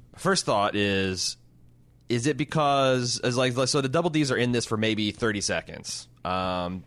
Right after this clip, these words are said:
they, there, there's one of them that gives a speech on the last day of filming. There's a few that breeze by, and, uh, there's a, where they both breeze by and look at, like, some crypt wights from the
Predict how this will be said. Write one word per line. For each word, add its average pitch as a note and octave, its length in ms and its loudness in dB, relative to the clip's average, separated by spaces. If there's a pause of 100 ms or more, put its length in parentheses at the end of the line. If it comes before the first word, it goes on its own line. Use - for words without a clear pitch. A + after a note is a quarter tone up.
they, G2+ 300 -2
there, F2 320 -4
there's F#2+ 200 -6
one B2 140 2
of B2 80 2
them A#2 60 -2
that G#2+ 80 -4
gives G#2+ 180 -2
a G2+ 60 -4
speech A#2 340 -4
on G#2+ 80 -2
the G2+ 80 -2
last G#2 300 -2
day F#2 120 -2
of F2+ 80 -4
filming. B2+ 600 0
There's F#2+ 180 -2
a F#2 40 -10
few A2 260 -4
that F#2+ 100 -4
breeze G2+ 340 -4
by, G2+ 300 0
and, F#2 180 -6
uh, E2+ 200 -4
there's F2+ 260 -6
a, F#2 80 -6
where G2+ 160 -4
they G2 80 -2
both G2 320 -2
breeze G#2+ 240 -4
by G2+ 240 0
and F#2 140 -4
look G2 180 -4
at, - 120 -4
like, F2 200 -6
some F2+ 300 -6
crypt - 320 -8
wights A#2+ 340 -2
from F#2+ 280 -4
the F2+ 340 -4